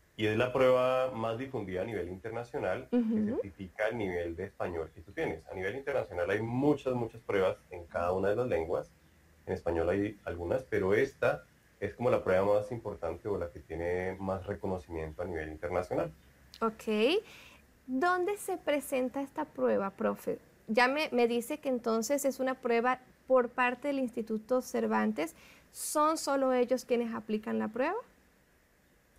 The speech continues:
Speaker 1: Sí. El Instituto Cervantes es el único en todo el mundo que aplica la prueba. Y
Speaker 2: Ujú.
Speaker 1: tiene unas fechas específicas en todo el mundo para presentar la prueba.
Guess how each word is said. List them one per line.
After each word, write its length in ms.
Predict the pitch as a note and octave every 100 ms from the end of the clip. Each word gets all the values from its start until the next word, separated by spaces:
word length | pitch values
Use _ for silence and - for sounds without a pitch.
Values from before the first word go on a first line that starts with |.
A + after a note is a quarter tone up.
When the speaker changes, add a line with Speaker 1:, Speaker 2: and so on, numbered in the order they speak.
| - _ _
Speaker 1:
Sí. 340 | - G#2 E2 - - - _ _
El 100 | A2
Instituto 420 | A2 A2 A2+ A2+
Cervantes 800 | E3 D#3+ G2+ F#2 G2 C#3 E3 - - -
es 360 | G2+ G2+ G2
el 300 | A#2+ B2 C#3
único 720 | E3+ E3+ F3+ - F3 E3+ - -
en 280 | G3 F#3+ - _ _
todo 340 | C#3 E3 F#3+
el 100 | G3+
mundo 520 | F3 E3+ E3 F#3+ - - - _
que 420 | A#2 G#2 G2 F2+
aplica 380 | F2 F#2 F2+ A2+
la 160 | G#2+ -
prueba. 300 | F2 - - _ _ _
Y 280 | A3+ A3 G#3
Speaker 2:
Ujú. 100 | A3+
Speaker 1:
tiene 220 | - G#3+
unas 280 | A#2+ B2+ -
fechas 420 | B2+ B2 A#2+ C3
específicas 640 | - - G2+ - - A2+
en 140 | A2 -
todo 160 | E2+
el 60 | E2+
mundo 260 | F2+ F#2 -
para 220 | G2 -
presentar 440 | - D#2 D2+ D#2+
la 140 | E2+ -
prueba. 320 | D3 F#2+